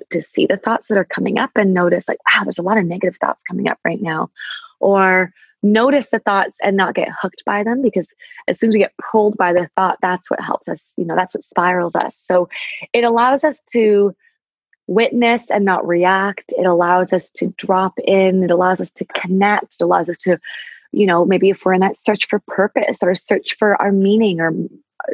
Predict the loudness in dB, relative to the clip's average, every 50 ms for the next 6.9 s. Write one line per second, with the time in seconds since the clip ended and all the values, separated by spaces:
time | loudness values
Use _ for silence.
0 | -4 -6 -8 -12 -6 -2 -2 -2 0 -2 -4 -2 0 0 0 -2 -4 -8 -6 -4
1 | -2 -2 -2 -2 -2 -2 -2 0 0 0 2 2 2 2 0 0 -4 -8 -14 -12
2 | -12 -14 -10 -4 0 0 2 2 2 2 0 2 2 4 4 2 2 2 0 0
3 | 0 0 0 0 0 -2 -4 -8 -8 -2 0 2 2 2 2 0 -2 -4 -4 0
4 | 2 2 2 4 2 2 0 0 -2 -2 -2 0 0 0 0 -2 -2 -2 0 0
5 | -2 -4 -4 -4 -4 -4 -6 -6 -2 0 0 2 2 2 2 2 0 0 -2 -6
6 | -6 -8 -8 -8 _ -2 -2 -2 0 -2 -2 -2 -2 -2 -4 -4 -4